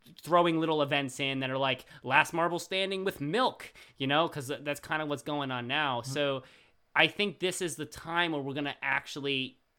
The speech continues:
Speaker 1: discover that. I am hoping they stay true because I know at least, um, 'cause you guys kinda, you kinda, kinda have two competing, um, uh,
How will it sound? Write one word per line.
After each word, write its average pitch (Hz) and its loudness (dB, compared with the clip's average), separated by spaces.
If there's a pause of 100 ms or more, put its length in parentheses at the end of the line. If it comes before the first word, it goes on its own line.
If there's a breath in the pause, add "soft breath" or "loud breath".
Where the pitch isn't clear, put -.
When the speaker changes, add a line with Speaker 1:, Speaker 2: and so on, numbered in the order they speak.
(160)
Speaker 1:
discover 131 -4
that. 104 -4
I 143 0
am 165 0
hoping 170 -2
they 143 -2
stay 147 -2
true 127 -6
because 143 -4
I 131 -4
know 135 -2
at 135 -6
least, 135 -6 (380 soft breath)
um, 127 0
'cause 165 -2
you 165 0
guys 226 4
kinda, 190 -4
you 175 -8
kinda, 208 4
kinda 156 -4
have 143 -2
two 156 -4
competing, 135 -4 (340 soft breath)
um, 120 0 (960)
uh, 101 -2